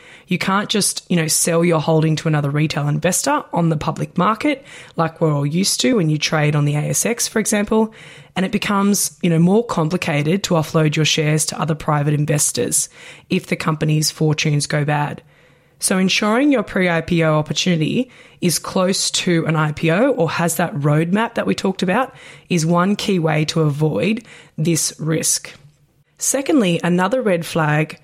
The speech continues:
to look out for is when you can't see a clear path forward for the company to list. So as with any investment, there's no guarantee of a return at all. Pre-I P Os are no different.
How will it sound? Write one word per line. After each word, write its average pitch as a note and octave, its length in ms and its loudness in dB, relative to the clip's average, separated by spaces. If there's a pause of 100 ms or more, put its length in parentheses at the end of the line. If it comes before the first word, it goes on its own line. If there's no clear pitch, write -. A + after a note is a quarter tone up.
(100)
to - 100 0
look E3+ 180 2
out D3+ 200 -2
for D3 180 0
is D3 140 0
when D#3 240 2
you D#3 100 -4
can't G#3+ 380 -2
see D#3 300 2
a D3+ 60 2
clear D3+ 360 0
path D#3+ 360 0
forward D3+ 480 0 (300)
for - 140 -6
the D3+ 60 -2
company D3 320 -4
to E3 100 -2
list. - 420 -4 (160)
So - 220 -12
as A#3 200 -2
with F4 200 0
any F3+ 220 2
investment, D#3+ 580 0
there's F3 240 0
no F#3+ 240 2
guarantee D#3+ 680 0
of D3+ 220 0
a D3 40 2
return D3 440 0
at C#3+ 80 -4
all. E3 320 -4 (440)
Pre-I A#3+ 360 0
P G3+ 180 0
Os D#3 420 0
are D#3+ 100 0
no D3+ 200 2
different. C#3+ 560 -4